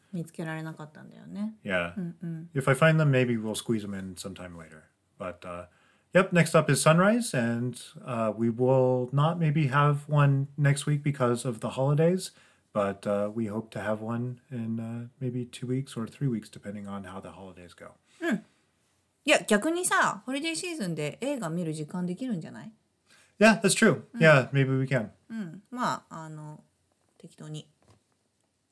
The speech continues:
Speaker 2: <laughs> 適当に。
Speaker 1: え？<laughs> 適当に。
Speaker 2: 適当に。
Speaker 1: うん。
Speaker 2: Okay.
Speaker 1: <laughs>
Speaker 2: Well, I guess that's it then.
Speaker 1: うん。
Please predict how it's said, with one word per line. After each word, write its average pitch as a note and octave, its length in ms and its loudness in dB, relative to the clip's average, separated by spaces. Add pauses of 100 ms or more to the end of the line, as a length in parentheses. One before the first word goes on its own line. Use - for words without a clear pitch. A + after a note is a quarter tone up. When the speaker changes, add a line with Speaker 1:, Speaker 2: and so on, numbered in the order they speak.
(400)
Speaker 2:
<laughs> - 680 4
適 C4+ 220 0
当 C3 120 0
に。 - 80 2 (100)
Speaker 1:
え？ B3+ 80 0
<laughs> - 40 -4
適 A3+ 200 -4
当 F#3 140 -6
に。 E3+ 160 -8
Speaker 2:
適 C#3+ 200 2
当 C3+ 100 -2
に。 C3+ 220 -4
Speaker 1:
う - 40 -8
ん。 A#3 60 2
Speaker 2:
Okay. D#3+ 360 4
Speaker 1:
<laughs> - 600 -6
Speaker 2:
Well, G#3+ 160 8
I G#3 80 4
guess G3+ 180 6
that's A3 140 6
it G3 120 4
then. G#2 160 0 (200)
Speaker 1:
う C4 100 -10
ん。 B3 140 -8